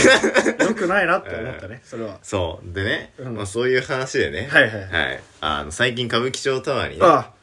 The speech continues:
Speaker 1: そうなんですよ。
Speaker 2: できましたね。
Speaker 1: できまして。
Speaker 2: 四月十四日かな、
Speaker 1: そうそうそうそう。
Speaker 2: 確かできたの。
Speaker 1: で、トイレがですね、
Speaker 2: うんうん。
Speaker 1: あの、その、なんたらかんたらトイレ。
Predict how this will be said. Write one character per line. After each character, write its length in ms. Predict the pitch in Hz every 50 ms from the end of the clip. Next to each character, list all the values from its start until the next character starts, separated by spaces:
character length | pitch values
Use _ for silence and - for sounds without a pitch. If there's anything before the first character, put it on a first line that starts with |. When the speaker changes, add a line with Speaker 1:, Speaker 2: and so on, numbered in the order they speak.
| _ - -
Speaker 1:
そ 240 | - - 95 95 92
う 20 |
な 100 | 85 80
ん 60 | 78
で 80 | 78 76
す 140 | - - 156
よ。 80 | 160
Speaker 2:
で 60 | 160
き 40 | 185
ま 140 | 190 196 202
し 80 | 208 -
た 80 | 131
ね。 80 | 123 -
Speaker 1:
で 100 | 123 131
き 80 | 151
ま 140 | 165 175 180
し 140 | 175 - -
て。 420 | 131 120 113 104 95 85 78 - _ -
Speaker 2:
四 180 | - - 196
月 300 | 165 170 - - 127 117
十 120 | 117 139 185
四 100 | 202 -
日 0 |
か 120 | 226 285
な、 20 | 285
Speaker 1:
そ 120 | - 92
う 40 | 90
そ 220 | 87 - 95 90 90
う 40 | 85
そ 100 | 87 87
う 20 |
そ 80 | 90 90
う。 40 |
Speaker 2:
確 0 |
か 60 | 85 98
で 0 |
き 60 | 113
た 60 | 90
の。 280 | 85 78 - 90 - -
Speaker 1:
で、 120 | 82 82
ト 240 | - - 196 196 202
イ 80 | 185
レ 140 | 156 123 95
が 140 | 82 73 71
で 80 | 69 69
す 160 | - - 78
ね、 120 | 76 76 73
Speaker 2:
う 20 |
ん 60 | 156 143
う 20 | 120 - 120 117
ん。 40 | 101 -
Speaker 1:
あ 200 | - 71 69 67 69
の、 40 | 67
そ 120 | - 73
の、 180 | 71 69 69 69
な 140 | 82 95
ん 80 | 101 98
た 160 | 95 - 87
ら 180 | 85 82 82 82
か 140 | - 98 87
ん 80 | 85
た 120 | 82 87 82
ら 120 | 80 78
ト 120 | - 90
イ 60 | 73 60
レ。 220 | 69 87 127 -